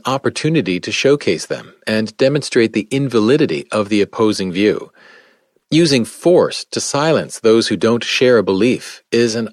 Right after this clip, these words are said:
obvious indication that one's belief is fallacious.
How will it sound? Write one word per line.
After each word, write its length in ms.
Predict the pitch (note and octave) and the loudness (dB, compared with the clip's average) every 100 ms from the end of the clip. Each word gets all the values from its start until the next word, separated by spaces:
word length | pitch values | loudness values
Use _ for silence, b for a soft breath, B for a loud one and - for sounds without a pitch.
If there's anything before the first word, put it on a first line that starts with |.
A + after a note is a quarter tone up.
| - | -6
obvious 480 | C3+ D3+ G#2 E2 | -6 -4 -4 -6
indication 840 | - A2 G2 - C#3 C#3+ C2+ - - | -6 -6 -4 0 0 0 -4 -10 -4
that 240 | G#2+ - | -2 0
one's 240 | A#2+ A#2+ G#2 | 0 0 0
belief 580 | G2+ G#2 C3+ D#2+ - - | -2 0 0 -2 -8 -12
is 300 | G#2+ G#2 F#2+ | -4 -4 -4
fallacious. 760 | - G2 F#2 E2+ E2+ - - | -4 -2 0 -2 -6 -6 -10